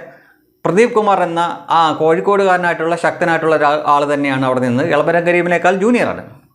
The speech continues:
അദ്ദേഹം. ഈ എം കെ രാമ-, രാഘവനോട് തോറ്റത് ഏതാണ്ട് എൺപതിനായിരം വോട്ടിൻ്റെ ഭൂരിപക്ഷത്തിലാണ് തോറ്റത്.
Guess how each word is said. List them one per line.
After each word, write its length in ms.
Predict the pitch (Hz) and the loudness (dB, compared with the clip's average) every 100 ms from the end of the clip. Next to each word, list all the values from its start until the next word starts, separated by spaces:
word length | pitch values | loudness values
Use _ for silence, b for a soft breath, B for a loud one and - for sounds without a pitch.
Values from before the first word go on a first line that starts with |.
| _ _ b b b b - 185 | _ _ b b b b 0 4
അദ്ദേഹം. 360 | 240 262 240 220 | 4 4 2 -2
ഈ 120 | 202 208 | -2 -2
എം 80 | 190 190 | 0 2
കെ 120 | 220 202 | 2 2
രാമ-, 260 | 190 - 147 | 0 -2 0
രാഘവനോട് 440 | 165 160 175 165 151 | 0 0 -2 -2 -2
തോറ്റത് 320 | 151 143 147 160 | -2 -2 -2 2
ഏതാണ്ട് 220 | 151 151 | 2 2
എൺപതിനായിരം 540 | 151 151 156 151 151 143 | 0 0 0 2 0 -2
വോട്ടിൻ്റെ 320 | 135 131 135 135 - - - | -2 -2 -4 -6 -12 -20 -6
ഭൂരിപക്ഷത്തിലാണ് 640 | 139 147 147 143 135 131 135 | -2 2 0 0 0 0 0
തോറ്റത്. 340 | 202 202 92 | 0 -2 -6